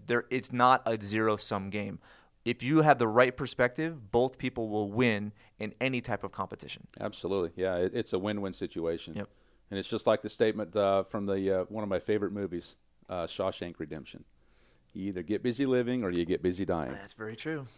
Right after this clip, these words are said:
Speaker 2: And, uh, and so all of this to, you know, really brings in a, a, an aspect of, of living because the, the, the human soul, it, it thrives on,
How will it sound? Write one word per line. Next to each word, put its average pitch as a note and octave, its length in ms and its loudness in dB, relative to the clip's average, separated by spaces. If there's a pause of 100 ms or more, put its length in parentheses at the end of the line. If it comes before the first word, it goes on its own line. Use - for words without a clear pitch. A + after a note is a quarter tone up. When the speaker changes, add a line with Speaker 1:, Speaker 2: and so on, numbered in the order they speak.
(120)
Speaker 2:
And, G2 400 -2
uh, F#2 260 0
and F#2+ 100 -4
so A2 140 2
all B2+ 240 8
of G#2+ 80 4
this C3 260 2
to, G2 380 4
you A#2 80 0
know, G2+ 100 2
really A2 340 6
brings A2 340 0
in G#2+ 240 0
a, F2+ 420 0
a, - 60 -4
an G2 80 -2
aspect A2 480 0
of, F2 160 0
of F2+ 180 -6
living F2+ 320 -2
because E2+ 500 -8 (400)
the, F#2+ 240 -4
the, F#2 220 -4
the G2 100 -6
human C#3 340 -2
soul, F2+ 540 -2 (340)
it, G2 180 -2
it A#2 200 -6
thrives G#2 600 4
on, F#2+ 300 -4